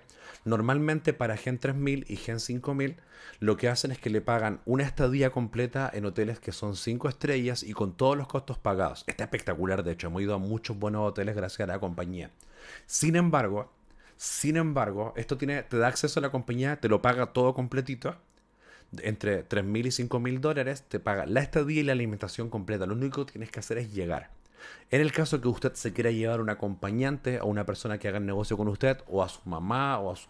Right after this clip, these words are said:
tío, tía, a su hijo, a lo quien quiera, usted tiene que cubrir con su dinero la estadía y la alimentación de esa persona. Sin embargo, si usted es Gen diez K en adelante, la compañía no solamente te cubre una estadía y alimentación, sino que te cubre dos.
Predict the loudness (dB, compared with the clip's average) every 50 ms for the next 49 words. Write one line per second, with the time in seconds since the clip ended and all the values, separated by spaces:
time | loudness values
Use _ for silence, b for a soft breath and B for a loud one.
0 | -20 -12 -10 -6 -4 -4 -4 -4 -2 -2 0 2 2 2 0 -2 -4 -4 -2 -2
1 | 0 0 -2 -2 -2 -4 -4 -4 -6 -6 -6 -2 2 4 4 4 4 0 -4 B
2 | B B B B B B 0 0 2 2 2 2 2 2 2 2 -2 -2 0 0
3 | 0 0 2 2 0 0 -2 -4 -6 -4 -2 0 0 2 2 2 2 0 0 0
4 | -2 -2 -2 -2 -2 -2 0 0 0 0 0 0 0 -2 -2 -4 -4 -6 -8 -8
5 | -8 -6 -6 -6 -6 -6 -6 -4 -4 -4 -4 -6 -8 -10 -10 -12 -18 B B B
6 | B B B B B B -6 0 2 2 4 4 2 4 4 4 4 4 2 -2
7 | -6 -10 B B B B B B -6 0 0 0 2 4 2 2 2 0 -4 -4
8 | -4 -2 0 2 2 2 2 2 0 0 -2 -2 -4 -4 -4 -4 -6 -6 -4 -2
9 | 0 0 0 2 2 2 2 0 0 0 -2 0 2 2 2 2 0 -2 -2 -2
10 | -4 -2 -2 -4 -4 -4 -2 -2 -2 -2 -2 -4 -4 -4 -6 -6 -6 -2 0 2
11 | 2 2 2 0 0 0 0 0 0 2 4 4 4 6 4 4 4 2 2 0
12 | 0 -2 -4 -4 -6 -4 -4 -4 -6 -4 -4 -6 -6 -4 -4 -6 -6 -6 -6 -4
13 | -2 -2 0 0 0 -2 -4 -8 -12 -10 -2 0 0 0 0 -2 -6 -10 -12